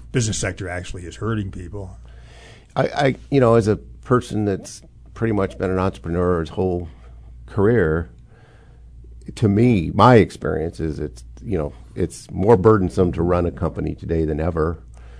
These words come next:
Speaker 2: uh, both in terms of cost, actual cost that you have to lay out, and then just the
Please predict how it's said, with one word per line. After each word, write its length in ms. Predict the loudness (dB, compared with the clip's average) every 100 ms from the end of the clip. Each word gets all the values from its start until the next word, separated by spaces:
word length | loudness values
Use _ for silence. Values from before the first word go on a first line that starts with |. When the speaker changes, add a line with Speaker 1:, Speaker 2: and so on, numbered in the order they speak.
| -16 -6
Speaker 2:
uh, 180 | -4 0
both 300 | 0 -2 -4
in 60 |
terms 300 | -4 -2 -2
of 140 | -6 -4
cost, 580 | 2 4 4 2 -4 -6
actual 500 | -2 -2 -2 -4 -6 -12 -20 -20 -20
cost 400 | -8 -2 -2 -2
that 120 | -6 0
you 100 | 0
have 120 | 0
to 80 | -2
lay 180 | 0 2
out, 280 | 0 0
and 140 | -4 -6
then 160 | -4
just 240 | -6 -8 -8
the 140 | -8